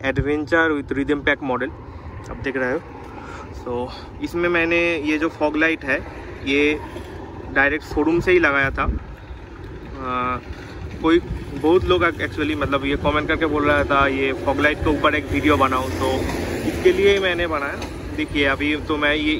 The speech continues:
installation video तो मैं नहीं डाल सकता हूँ, क्योंकि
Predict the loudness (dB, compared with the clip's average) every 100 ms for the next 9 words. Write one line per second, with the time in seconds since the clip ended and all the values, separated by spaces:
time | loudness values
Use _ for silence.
0 | -2 -6 0 2 4 2 0 0 2 2
1 | 4 4 4 2 2 4 6 6 6 4
2 | 2 2 2 0 -4 -2 -4 -4 -6 -4
3 | 0